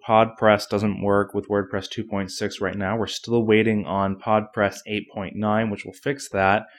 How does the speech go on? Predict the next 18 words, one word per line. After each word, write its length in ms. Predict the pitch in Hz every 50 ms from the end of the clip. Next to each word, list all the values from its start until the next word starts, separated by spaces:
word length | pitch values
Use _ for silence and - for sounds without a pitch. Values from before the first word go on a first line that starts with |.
| - - - _ _ _
Some 260 | - - - 139 135
people 200 | 135 131 135 120
have 160 | 117 107 - -
found 260 | 120 110 107 107 107
some 200 | - 104 98 98
workarounds 600 | 110 127 143 143 - 117 107 101 101 98 98 -
for 160 | - 104 95
PodPress 640 | - 107 101 98 95 - - 107 98 95 95 - -
to 80 | 107
get 140 | 104 104 98
it 60 | 95
to 80 | - 107
work 280 | 101 98 98 98 98 -
with 120 | 98 98
WordPress 500 | 98 101 98 95 95 - 104 98 - -
two 180 | - - 104 98
point 300 | - 101 98 95 76 -
six 480 | - - 107 113 123 - - - -